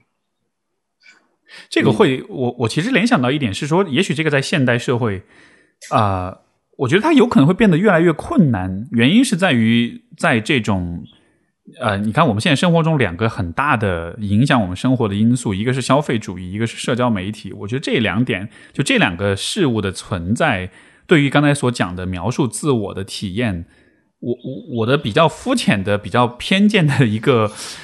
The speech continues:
Speaker 1: 一个认识、一个判断是觉得它其实是不利于我们的自我描-，就是描述和表达自己的，因为你会越来越发的依赖于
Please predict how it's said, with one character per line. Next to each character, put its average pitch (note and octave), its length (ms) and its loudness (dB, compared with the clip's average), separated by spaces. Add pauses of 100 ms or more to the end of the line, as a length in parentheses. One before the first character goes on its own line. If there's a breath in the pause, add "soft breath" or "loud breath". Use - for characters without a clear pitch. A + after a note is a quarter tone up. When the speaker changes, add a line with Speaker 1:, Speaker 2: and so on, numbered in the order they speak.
(180 loud breath)
Speaker 1:
一 A#2 100 0
个 C#3 240 4
认 D#3+ 280 4
识、 B2 340 -2
一 B2+ 100 -4
个 D3+ 60 0
判 C#3+ 300 2
断 B2+ 120 2
是 A#2+ 140 -2
觉 G#2+ 240 -2
得 A2+ 180 2
它 - 160 -4
其 C#3+ 140 -4
实 E3+ 80 2
是 F#3 80 2
不 A#2 220 -4
利 G3+ 180 0
于 G2 180 -2
我 G#2 160 -4
们 F#2+ 120 -6
的 G2+ 100 -2
自 G#2 160 -6
我 G2 160 -2
描-， F2+ 320 -8
就 A#2 100 -4
是 A2 60 2
描 G#2 260 2
述 B2+ 200 -2
和 A2+ 100 0
表 F#2 240 -4
达 F2+ 180 -6
自 A2 160 -4
己 A2 160 -10
的， A#2 260 -16
因 B2+ 120 6
为 C#3 100 6
你 A#2 160 4
会 D3+ 200 0
越 F3 160 2
来 C#3 160 4
越 C#3 160 0
发 C#3+ 240 2
的 B2 120 0
依 B2+ 200 0
赖 D3 160 4
于 G#2 360 -2